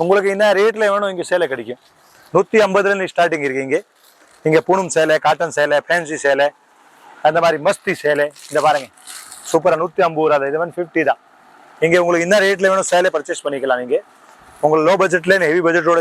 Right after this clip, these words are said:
நீங்க மதுரை சுப்புலட்சுமிக்கு விசிட் பண்ணிக்கலாம். ஒண்ணுன்னா நீங்க எடுத்துக்கலாம். இந்த மாதிரி பாருங்க, லீலன் சேலை, எல்லாம் டிஃப்ரெண்ட் டிஃப்ரெண்ட் டேஸ்ட் நீங்க நீங்க எடுத்துக்கலாம். எவ்வளவு ஃபேன்சியா இருக்கு இங்க பாருங்க. ஒரு ஒரு செக்ஷன்ல நான் உங்களுக்கு காமிக்கிறேன். இங்க பாருங்க, எவ்வளவு சூப்பரா வச்சிருக்காங்க பாருங்க,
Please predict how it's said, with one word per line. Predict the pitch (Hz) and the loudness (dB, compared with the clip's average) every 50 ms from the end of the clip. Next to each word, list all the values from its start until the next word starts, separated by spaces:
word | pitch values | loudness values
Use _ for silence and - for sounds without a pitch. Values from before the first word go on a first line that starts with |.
| 156 151 | 0 -2
நீங்க | 147 147 139 | -4 -4 -4
மதுரை | 139 143 160 151 - | -2 -2 -2 -4 -4
சுப்புலட்சுமிக்கு | - 175 165 165 156 - - 156 147 135 127 127 | -6 -4 -2 -2 -2 -2 -4 -6 -4 -4 -2 -2
விசிட் | 139 156 147 - | -2 -4 -4 -2
பண்ணிக்கலாம். | - 127 127 117 127 - 269 - _ _ _ _ _ _ _ _ _ _ - 156 | -2 -2 0 0 2 0 0 -2 _ _ _ _ _ _ _ _ _ _ 0 0
ஒண்ணுன்னா | 165 170 175 175 185 190 190 185 175 | 2 2 2 2 2 2 2 0 -2
நீங்க | 170 160 156 147 | -2 0 0 0
எடுத்துக்கலாம். | 151 143 - 151 147 151 151 143 143 | 0 -2 -4 -2 0 0 0 0 0
இந்த | 147 151 | 0 0
மாதிரி | 151 147 135 151 | 0 2 2 2
பாருங்க, | 147 147 143 143 160 | 0 0 -2 -4 -4
லீலன் | 185 190 180 139 - - | -2 -4 -4 -4 -4 -4
சேலை, | 139 135 139 156 - _ _ _ _ _ _ _ _ _ _ _ _ - _ _ _ - - - - - - - | -2 -2 -2 -4 -6 _ _ _ _ _ _ _ _ _ _ _ _ -20 _ _ _ -20 -20 -20 -20 -4 0 0
எல்லாம் | 147 156 160 165 | 2 2 2 2
டிஃப்ரெண்ட் | 175 - 175 185 180 175 | 2 2 2 2 2 2
டிஃப்ரெண்ட் | 170 165 170 170 147 175 | 0 0 -2 -2 0 0
டேஸ்ட் | 170 156 - - 160 | 0 0 -2 -6 -6
நீங்க | 160 175 262 - _ _ _ _ _ _ _ _ - 156 | -4 -2 -4 -4 _ _ _ _ _ _ _ _ -4 -2
நீங்க | 165 160 156 | 0 0 0
எடுத்துக்கலாம். | 147 139 147 139 147 147 139 147 | 0 -2 -4 -4 -2 0 0 0
எவ்வளவு | 165 156 - | -2 -2 -4
ஃபேன்சியா | - 175 185 170 - 180 147 139 | -4 -4 -4 -2 0 0 0 0
இருக்கு | 123 120 143 190 - _ - | 0 -4 -8 -10 -10 _ -8
இங்க | 143 143 - | -6 -4 -2
பாருங்க. | 147 143 147 180 339 _ _ _ _ _ _ _ _ _ _ _ - 139 | 0 -2 -2 -4 -10 _ _ _ _ _ _ _ _ _ _ _ 0 2
ஒரு | 139 156 170 | 2 2 2
ஒரு | 156 - - | 0 0 -2
செக்ஷன்ல | 175 170 - - 180 170 160 | -4 -4 -2 -4 -4 -2 0
நான் | 156 143 139 | 0 -2 -2
உங்களுக்கு | 139 135 - - | -4 -4 -2 -2
காமிக்கிறேன். | 139 147 139 120 123 110 117 | -2 -2 -2 -8 -10 -10 -12
இங்க | 120 117 135 | -6 -2 0
பாருங்க, | 143 151 143 151 | 0 0 -2 -4
எவ்வளவு | 151 - - | -10 -10 -10
சூப்பரா | 196 175 180 160 139 | -10 -4 0 0 0
வச்சிருக்காங்க | 120 104 117 107 113 110 107 120 | 0 -2 -6 -10 -10 -8 -6 -4
பாருங்க, | 131 123 113 | -4 -4 -6